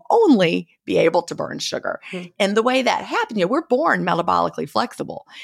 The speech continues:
Speaker 1: but over time, we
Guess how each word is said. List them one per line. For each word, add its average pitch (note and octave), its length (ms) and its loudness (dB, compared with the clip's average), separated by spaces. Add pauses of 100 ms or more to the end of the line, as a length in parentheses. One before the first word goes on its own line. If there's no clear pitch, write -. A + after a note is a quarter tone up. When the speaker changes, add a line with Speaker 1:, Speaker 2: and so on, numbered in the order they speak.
(280)
Speaker 1:
but E3 420 2
over D#3 300 2
time, A#3 580 -2 (220)
we F3+ 600 0